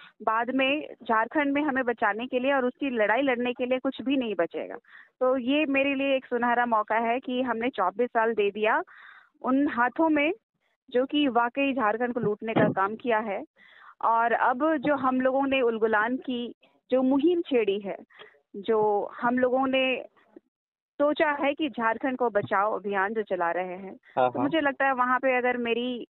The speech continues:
Speaker 1: भूमिका अगर इन लोगों ने दिया है उम्मीदवार के तौर पे, तो मुझे खुद में गौरवान्वित महसूस हो रहा है कि मैं झारखंड के परिप्रेक्ष्य में लड़ाई लड़ रही हूँ।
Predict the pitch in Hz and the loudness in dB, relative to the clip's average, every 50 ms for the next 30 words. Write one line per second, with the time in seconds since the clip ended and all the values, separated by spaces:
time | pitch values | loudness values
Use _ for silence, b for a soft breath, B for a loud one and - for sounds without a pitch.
0 | _ _ _ _ _ _ - 269 196 208 220 240 254 262 254 269 262 254 240 226 | _ _ _ _ _ _ -20 -14 -6 -2 0 2 2 2 2 2 2 2 2 2
1 | 226 226 233 240 240 233 220 220 214 226 240 247 240 233 226 214 202 180 95 71 | 2 2 2 2 -2 0 0 0 0 2 0 0 0 0 0 2 2 0 0 -4
2 | - 196 190 220 233 233 240 247 214 208 214 214 214 202 196 196 196 208 226 - | -6 -4 0 2 2 2 2 0 0 0 -2 -2 0 2 2 2 2 0 -2 -4
3 | 220 - 208 190 185 196 - 214 220 226 - 277 269 254 247 - - _ _ _ | -2 0 2 0 0 0 -2 -4 -6 -4 -4 -4 -6 -6 -8 -10 -18 _ _ _
4 | _ _ _ _ - 233 226 247 262 247 285 285 277 254 233 - - 277 277 269 | _ _ _ _ -14 -8 -6 -6 -2 0 0 2 2 0 -2 0 -2 0 0 2
5 | 277 277 254 220 233 226 226 214 226 220 226 240 254 254 269 233 226 226 - 233 | 0 0 2 2 2 2 2 2 2 0 0 -2 -4 -4 -2 -2 -2 -2 0 -2
6 | 226 - - 190 185 180 170 180 208 226 - 269 262 254 269 247 - 226 220 220 | -2 -2 0 0 0 2 2 0 0 -2 -6 -6 -4 -4 -4 -4 -2 -2 -2 0
7 | - 262 262 247 254 - 220 214 220 - 240 233 - - 247 226 208 202 190 196 | 0 -2 -2 -2 -2 0 0 -2 0 0 -2 -2 -2 -4 -6 -2 0 2 2 2
8 | 196 208 202 202 202 185 175 165 156 165 160 - | 0 2 0 0 0 2 0 0 -2 -2 -8 -12